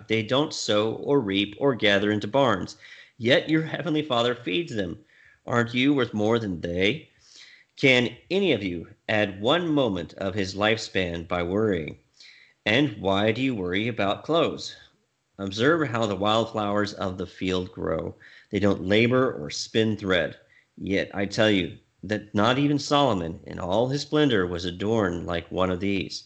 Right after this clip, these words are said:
If that's how God clothes the grass of the field, which is here today and thrown into the fur-, furnace tomorrow, won't he do much more for you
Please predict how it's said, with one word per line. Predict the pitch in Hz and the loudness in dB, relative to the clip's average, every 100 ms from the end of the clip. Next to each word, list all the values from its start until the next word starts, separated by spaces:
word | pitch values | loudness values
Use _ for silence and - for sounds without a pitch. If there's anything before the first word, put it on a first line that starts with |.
| _ - - - - - _ - | _ -20 -20 -20 -20 -20 _ -2
If | 107 107 | -2 4
that's | 143 190 | 4 4
how | 202 147 | 0 0
God | 127 123 120 | 2 0 0
clothes | 127 120 120 | 0 0 0
the | 113 | -4
grass | 98 107 104 98 | 0 0 0 -4
of | |
the | 90 | -8
field, | - 143 107 113 - _ _ _ 107 | -2 0 0 -4 -16 _ _ _ -6
which | 123 139 113 | -4 -4 -6
is | 101 | -6
here | 110 110 | -4 -4
today | 110 101 101 139 160 - | 0 2 4 2 -4 -8
and | 92 | -10
thrown | 92 90 95 | -4 -2 -2
into | 92 | -4
the | 85 | -8
fur-, | - 98 80 - | -4 -4 -4 0
furnace | 101 98 98 | 0 0 -2
tomorrow, | 95 90 87 117 - - - _ - | -2 2 2 0 -2 -18 -20 _ -2
won't | 104 143 185 | 2 4 2
he | - - 127 | -6 -2 -2
do | 98 104 113 | 0 0 2
much | 95 110 - - | 2 0 -2 -4
more | 101 98 101 117 156 156 - | 0 2 2 2 2 -4 -10
for | - | -4
you | 95 90 101 - 165 | -2 0 0 -2 -8